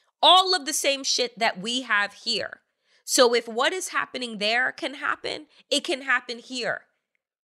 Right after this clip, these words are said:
What does your preparation look like? I'm still trying to wrap my mind around it. But it's important. And people say, "Well, who do you think is gonna invade us?" Motherfucker, I just talked about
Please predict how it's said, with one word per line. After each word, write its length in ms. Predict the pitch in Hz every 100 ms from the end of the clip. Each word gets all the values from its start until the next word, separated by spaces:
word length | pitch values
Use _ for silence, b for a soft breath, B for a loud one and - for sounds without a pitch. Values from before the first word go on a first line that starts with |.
| _ _ _ _ _ _ _ _ _ _ _
What 260 | 196 277 381
does 200 | 320 -
your 160 | 277 277
preparation 840 | 302 269 277 233 240 - 262 247
look 200 | 254 349
like? 400 | - 170 - - _ b 247
I'm 220 | 285 349
still 320 | - 311 285
trying 320 | - 262 269
to 80 | 262
wrap 240 | 240 233
my 160 | 254 254
mind 320 | 254 262 311
around 400 | 262 196 160 147
it. 160 | - - _ _ _ _ _ _ _ _ -
But 160 | 277 277
it's 260 | 285 -
important. 760 | 311 285 285 320 - 240 - - _ _ _ b
And 100 | 254
people 280 | 285 320 311
say, 180 | - 277
"Well, 200 | 240 233
who 180 | 302 349
do 60 |
you 140 | 320 330
think 280 | 294 285 277
is 140 | 214
gonna 200 | 220 262
invade 500 | 247 247 247 247 254
us?" 280 | 226 165 - B -
Motherfucker, 640 | 294 302 - 330 - 277
I 140 | 277 254
just 380 | 233 285 -
talked 320 | - 277 349 -
about 440 | 240 240 247